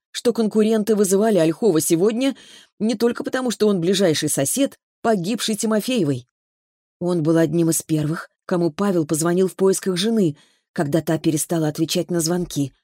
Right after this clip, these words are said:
отметила я. "Павел — не единственный представитель семьи Тимофеевых, с кем Ольхов поддерживал плотное общение. Я бы сказал, слишком плотное".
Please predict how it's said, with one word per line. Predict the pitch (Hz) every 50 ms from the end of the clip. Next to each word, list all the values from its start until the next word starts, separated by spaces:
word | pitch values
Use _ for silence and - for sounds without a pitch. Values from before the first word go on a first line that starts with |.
| _ _
отметила | - 180 - 165 165 156 156 - 151 151
я. | 147 147 143 143 - _ _ _ _ _ _ _ _ _ _ _ _ _ _ _ _ -
"Павел — | 190 208 226 233 220 165 156 139 131 - _ _ _
не | 185 196 208 196 196
единственный | 180 147 185 208 208 - - 147 139 135 127
представитель | - 143 139 - - - 143 147 160 156 - 147 131
семьи | - - 151 151 151 151 156 147
Тимофеевых, | - 147 139 139 139 - 196 220 220 202 196 185 - - - _ _ _
с | - -
кем | - - 269 254 196
Ольхов | 170 160 151 - - - 107
поддерживал | - - 139 131 120 120 165 180 160 135 151 147 143
плотное | - - 156 175 165 - 151 151 151 147
общение. | 139 - - - 165 156 139 123 117 - _ _ _ _ _ _ _ _ _ _ _ _
Я | - - 139 160
бы | 175 202
сказал, | - - 220 214 202 214 214 214 190 165 - _
слишком | - - 226 214 185 160 - - 185 185
плотное". | 165 208 202 170 - 139 143 143 131 -